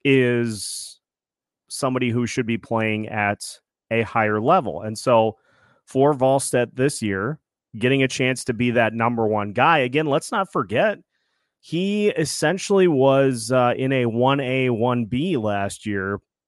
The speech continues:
with, uh, with Zane McIntyre, amongst others. And so this is his first real opportunity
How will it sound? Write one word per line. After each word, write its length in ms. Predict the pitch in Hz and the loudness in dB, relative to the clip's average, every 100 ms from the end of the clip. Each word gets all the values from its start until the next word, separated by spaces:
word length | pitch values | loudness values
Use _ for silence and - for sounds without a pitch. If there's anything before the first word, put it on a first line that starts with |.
| - | -12
with, 480 | 107 110 107 - - | -4 -2 -2 -8 -4
uh, 240 | 110 104 107 | 0 0 0
with 160 | 113 | -4
Zane 300 | 101 107 110 | -6 -6 -4
McIntyre, 640 | 107 110 120 110 - 110 107 | -2 -2 -4 -8 -2 0 0
amongst 360 | 107 107 - | 0 -2 -2
others. 480 | 117 151 160 - - 110 | 0 0 0 -6 -14 -12
And 120 | 110 | -8
so 260 | - 120 | 0 0
this 260 | 113 131 - | 0 -2 -4
is 100 | 143 | -4
his 240 | 131 123 | -4 -4
first 580 | - - 135 143 - - - | -8 -4 0 0 -4 -16 -18
real 440 | - 110 127 156 151 | -10 -2 0 2 4
opportunity 1000 | 131 127 113 - 170 202 180 113 104 | 4 2 -4 -4 0 2 0 -2 -4